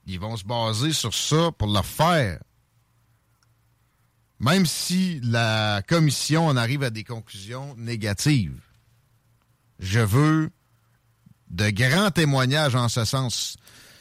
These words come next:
Sortez-nous, là, le, le grand constitutionnaliste, c'est quoi son nom, là ? Libéral Benoît. En tout cas, tape constitutionnaliste Benoît. C'est quoi son nom de famille ?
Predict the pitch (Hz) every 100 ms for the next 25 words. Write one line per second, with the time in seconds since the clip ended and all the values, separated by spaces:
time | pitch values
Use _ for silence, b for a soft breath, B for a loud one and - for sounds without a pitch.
0 | B - - 143 - 180 143 196 202 247
1 | 240 202 190 156 143 139 139 135 160 180
2 | 165 156 147 - - 151 143 143 165 160
3 | 151 143 131 147 147 143 139 135 127 120
4 | 127 123 127 143 143 123 127 127 131 135
5 | 131 123 120 120 - - _ _ _ _
6 | _ _ - - 87 - _ _ _ _
7 | _ b b b b b b 185 208 160
8 | 139 123 - - - 151 139 120 147 139
9 | 117 117 113 117 123 123 - _ _ _
10 | _ _ _ _ _ - - 85 90 92
11 | 85 101